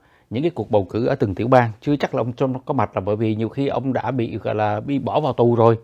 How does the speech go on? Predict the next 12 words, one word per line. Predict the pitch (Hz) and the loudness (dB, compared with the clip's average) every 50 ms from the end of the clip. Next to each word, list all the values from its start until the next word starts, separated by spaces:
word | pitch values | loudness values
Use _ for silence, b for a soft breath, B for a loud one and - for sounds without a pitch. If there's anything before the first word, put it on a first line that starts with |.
| b b b b _ | b b b b _
là | - 107 | -2 0
bởi | 107 110 135 | 2 2 2
vì | 139 135 120 | 2 2 2
những | 110 113 135 | 0 0 -2
cái | 175 160 | -4 -4
vụ | 127 131 120 - | -4 -6 -4 0
kiện, | - 123 131 - - - | 2 2 2 2 -2 -4
à, | 127 120 117 110 110 110 113 113 | -2 -2 0 0 0 -2 -2 -2
đang, | 135 127 131 131 131 123 - 104 | -2 -2 -2 -2 -2 -4 -4 -4
đang | 123 123 120 | -4 -4 -4
xảy | - - - 131 | -6 -8 -6 0
ra, | 131 143 131 120 110 | 2 2 2 2 0